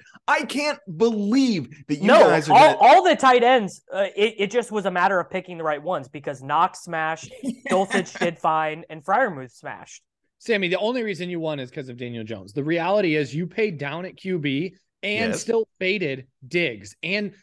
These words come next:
Speaker 3: you faded the Bills
Speaker 2: You,
Speaker 3: in
Speaker 2: you ran, you ran, you ran, like, ninety-ninth percentile hot here.
Speaker 1: No,
Speaker 3: If
Speaker 1: you,
Speaker 3: I
Speaker 1: you
Speaker 3: was gonna
Speaker 1: guys,
Speaker 3: pay
Speaker 1: you
Speaker 3: down at Q B, it was gonna be to, to get to Diggs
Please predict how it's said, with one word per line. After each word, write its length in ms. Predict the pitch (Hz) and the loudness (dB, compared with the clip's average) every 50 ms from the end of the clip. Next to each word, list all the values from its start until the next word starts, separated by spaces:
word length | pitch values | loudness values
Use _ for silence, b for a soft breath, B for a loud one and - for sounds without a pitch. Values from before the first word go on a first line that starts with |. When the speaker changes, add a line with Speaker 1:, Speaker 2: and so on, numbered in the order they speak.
| b _ | b _
Speaker 3:
you 160 | 190 240 254 | -2 -2 -2
faded 460 | - - _ 247 247 277 294 285 202 | -2 -4 _ -2 -2 -2 -2 -4 -4
the 80 | 240 190 | -6 -4
Bills 260 | 156 220 254 254 233 | -2 2 4 6 6
Speaker 2:
You, 120 | 269 277 | 6 4
Speaker 3:
in 180 | 269 - - 247 | 2 2 4 4
Speaker 2:
you 180 | 277 285 277 | 4 4 4
ran, 440 | 226 220 214 226 226 220 214 208 202 - | 2 2 2 2 2 2 0 0 -4 -6
you 180 | 196 214 226 208 | -6 -6 -4 -2
ran, 460 | 190 208 208 208 208 202 190 185 202 185 | 0 2 2 4 4 2 2 0 -6 -8
you 140 | 190 208 | -8 -4
ran, 240 | 190 202 190 190 190 | -2 0 0 0 0
like, 200 | 175 165 160 139 | -2 -4 -4 -4
ninety-ninth 560 | 156 160 156 160 160 151 151 143 139 139 135 - _ | -6 -8 -6 -6 -6 -8 -10 -10 -10 -10 -12 -10 _
percentile 600 | 160 131 - 139 127 131 - 127 120 120 123 113 | -12 -10 -10 -12 -12 -8 -6 -6 -4 -4 -4 -4
hot 240 | 127 110 117 - - - | -4 -4 -4 -6 -6 -10
here. 240 | 147 151 175 - _ _ _ _ _ _ | -10 -10 -10 -12 _ _ _ _ _ _
Speaker 1:
No, 300 | 110 107 104 104 101 98 | -10 -4 -2 0 0 0
Speaker 3:
If 160 | - 180 143 | 0 -2 -2
Speaker 1:
you, 60 | 156 | -2
Speaker 3:
I 100 | 190 220 | -2 0
Speaker 1:
you 80 | - 156 | 0 2
Speaker 3:
was 80 | - | 4
gonna 140 | 170 165 160 | 4 4 4
Speaker 1:
guys, 100 | 156 131 | 4 2
Speaker 3:
pay 60 | 226 | 0
Speaker 1:
you 60 | 214 214 | 0 0
Speaker 3:
down 180 | - - 208 | 0 -2 -2
at 80 | 208 185 | -6 -10
Q 160 | - 214 214 | -8 -8 -8
B, 300 | 190 175 190 202 220 190 | -6 -6 -8 -8 -6 -4
it 100 | 190 185 | -4 -4
was 160 | 190 190 151 | -4 -6 -10
gonna 220 | 143 160 196 190 185 | -8 -10 -10 -10 -10
be 160 | 175 190 165 | -10 -12 -12
to, 420 | - - - 196 208 202 202 - - _ _ - | -12 -12 -12 -10 -10 -10 -10 -14 -18 _ _ -12
to 300 | - 208 214 208 170 135 | -8 -6 -6 -6 -6 -4
get 280 | - 175 180 180 180 - | -4 -4 -4 -4 -4 -8
to 100 | 160 143 | -10 -8
Diggs 440 | 123 135 147 135 120 117 120 107 | -6 -4 -4 -4 -4 -6 -8 -12